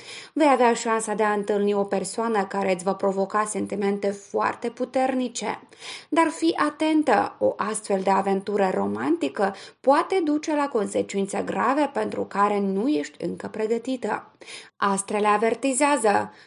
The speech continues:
fără mângâieri dulci va fi mai puțin sex. În această situație te va supăra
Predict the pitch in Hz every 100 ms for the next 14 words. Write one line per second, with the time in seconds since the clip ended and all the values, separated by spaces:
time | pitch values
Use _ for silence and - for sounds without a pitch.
0 | _ - - 240 285 302 294 294 269 285
1 | 262 285 240 233 302 294 220 180 202 196
2 | - 220 226 233 226 214 233 247 247 285
3 | 285 277 - - - - - - 330 277
4 | 254 262 247 240 214 214 208 196 262 262
5 | 240 214 208 214 208 202 202 202 208 226